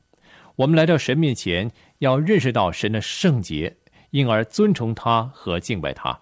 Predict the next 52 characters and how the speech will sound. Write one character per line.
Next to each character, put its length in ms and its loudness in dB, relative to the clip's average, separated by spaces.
一 120 0
个 200 2
不 160 -2
信 180 -2
耶 140 2
稣 180 -2
的 100 0
人 300 -2
是 240 -2
不 180 0
会 260 0
认 180 2
识 100 -4
到 220 0
神 180 -4
的 80 -4
圣 240 -4
洁 180 -8
的， 160 -8
因 100 2
为 100 4
当 220 2
人 220 4
认 180 2
识 160 -2
神 220 -2
的 100 -2
圣 400 0
洁 180 -2
的 120 0
时 100 -4
候， 180 -2
他 180 0
就 140 -4
会 160 -2
俯 260 -12
伏 240 -6
在 140 0
神 160 -6
面 180 -6
前， 320 -6
悔 300 0
改 280 -2
和 240 -4
祈 260 -8
求 160 -6
宽 300 -4
恕。 220 -8
因 140 0
为 100 2
罪 260 2
人 400 2